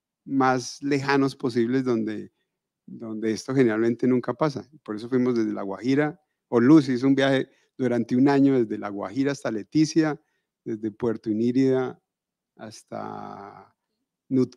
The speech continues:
Nuquí, en el Golfo de Tribugá. Y, y la idea era que a través de los profesores de colegio, este libro fuera un efec-, tuviera un efecto multipli-, multiplicador, ¿no? Porque el profesor se lo va a enseñar a sus estudiantes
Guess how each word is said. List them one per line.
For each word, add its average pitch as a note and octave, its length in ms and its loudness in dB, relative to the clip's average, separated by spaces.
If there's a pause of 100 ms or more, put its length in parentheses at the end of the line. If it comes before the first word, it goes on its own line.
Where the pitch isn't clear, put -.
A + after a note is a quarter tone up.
(100)
Nuquí, D3 460 4
en C#3+ 100 6
el A#2 100 2
Golfo A#2+ 300 0
de B2+ 60 -2
Tribugá. A#2+ 600 -6 (640)
Y, C3+ 400 0
y C#3 100 -4
la C3+ 140 4
idea C3 140 6
era D3 120 4
que D3 180 2
a B2 80 0
través C3 220 2
de D3 80 8
los E3 120 6
profesores C3+ 400 4
de D#3+ 80 4
colegio, D3 480 2 (340)
este C#3 280 0
libro D3 200 8
fuera C#3+ 200 4
un C#3+ 80 6
efec-, C#3+ 420 0
tuviera B2 240 0
un C#3 80 2
efecto C#3 340 -2
multipli-, A#2 460 -4 (540)
multiplicador, A2 720 -4
¿no? A#2+ 240 0 (600)
Porque B2 200 -4
el G#2+ 80 -2
profesor A2+ 380 -2
se C#3+ 100 2
lo C3+ 60 4
va A#2+ 80 2
a - 20 0
enseñar C3 300 0
a C3+ 80 -2
sus B2+ 180 -10
estudiantes A#2 800 -4